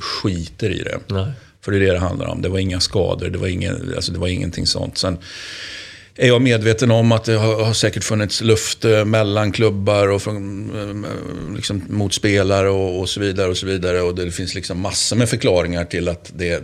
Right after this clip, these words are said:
Speaker 1: det blev som det blev. Men därifrån till att du väljer att inte, eh, försöka, det, det kan man som supporter aldrig acceptera. Och sen är du inne på det här med förlåtelse. Det,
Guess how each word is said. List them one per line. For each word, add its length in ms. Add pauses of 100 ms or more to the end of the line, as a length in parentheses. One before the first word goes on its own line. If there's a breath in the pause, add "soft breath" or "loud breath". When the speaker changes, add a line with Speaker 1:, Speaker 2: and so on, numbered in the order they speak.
Speaker 1:
det 120
blev 240
som 220
det 60
blev. 360 (640 loud breath)
Men 580 (200)
därifrån 520
till 140
att 180
du 200
väljer 520
att 60
inte, 420 (380 loud breath)
eh, 720
försöka, 720 (220)
det, 680
det 240
kan 160
man 120
som 180
supporter 560 (220)
aldrig 500
acceptera. 720 (160)
Och 100
sen 360 (720 loud breath)
är 160
du 120
inne 180
på 140
det 60
här 140
med 200
förlåtelse. 1040 (160)
Det, 240